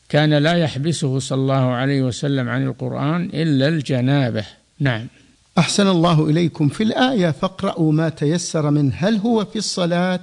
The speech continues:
Speaker 2: أم في خارجها؟
Speaker 1: "فاقرأوا"
Speaker 2: "ما تيسر منه".
Speaker 1: هذا في آية، الآية نزلت في قيام الليل: "إن ربك يعلم أنك تقوم أدنى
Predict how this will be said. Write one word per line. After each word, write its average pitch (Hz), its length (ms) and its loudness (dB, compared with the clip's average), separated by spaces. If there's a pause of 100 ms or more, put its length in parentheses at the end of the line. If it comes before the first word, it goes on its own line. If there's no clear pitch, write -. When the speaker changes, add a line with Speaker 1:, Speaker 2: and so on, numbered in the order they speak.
(160)
Speaker 2:
أم 233 120 2
في - 200 -2
خارجها؟ 131 720 -2 (320)
Speaker 1:
"فاقرأوا" 135 580 -2 (100)
Speaker 2:
"ما 160 160 2
تيسر 151 580 0
منه". 135 240 2 (340)
Speaker 1:
هذا 214 340 -4
في 190 200 -2
آية، 160 300 -2
الآية 156 520 0
نزلت 175 420 -2
في 175 180 -4
قيام 175 440 0
الليل: 151 460 -2 (300)
"إن 123 100 -2
ربك 139 460 -2
يعلم 127 540 0
أنك 117 360 -2
تقوم 131 800 -4
أدنى 131 460 -4